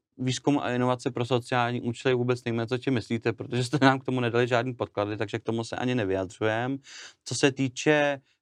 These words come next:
eh, co se týče informování orgánů činných v trestním řízení, tak vy jste soukromý subjekt, to není váš oprávněný zájem a hlavně informování orgánů činných v trestním řízení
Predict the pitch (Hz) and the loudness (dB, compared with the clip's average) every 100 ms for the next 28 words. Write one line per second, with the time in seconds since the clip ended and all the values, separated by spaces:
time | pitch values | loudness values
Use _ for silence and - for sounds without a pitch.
0 | - 110 110 107 110 113 - 117 131 131 | 0 2 4 4 2 0 -2 0 0 0
1 | 123 143 - 123 - 131 131 131 135 - | 2 2 2 0 0 2 4 2 0 0
2 | 123 123 120 117 - 123 - 117 - 123 | 0 2 0 -2 -4 -4 -2 -4 -2 -2
3 | 120 110 117 117 113 113 113 127 120 110 | -2 -2 -2 0 -4 -6 -6 -6 -4 -2
4 | 120 120 123 - 104 101 101 - _ - | 0 0 -2 -6 -2 0 0 -4 _ -20
5 | - - 123 110 110 90 - 117 113 107 | -12 0 2 2 0 -2 -6 -2 0 0
6 | 107 110 110 107 98 98 98 95 117 123 | -2 -4 -4 -2 0 -2 -2 -6 -6 -12
7 | - - _ - 117 117 123 117 131 123 | -16 -20 _ 2 2 4 2 2 0 -2
8 | 120 123 120 117 117 120 - 117 120 117 | 0 0 2 2 0 0 -4 -2 -2 -4
9 | - 123 120 117 - 120 117 110 117 117 | -4 -6 -4 -6 -4 -4 -4 -4 -2 -2
10 | 117 | -4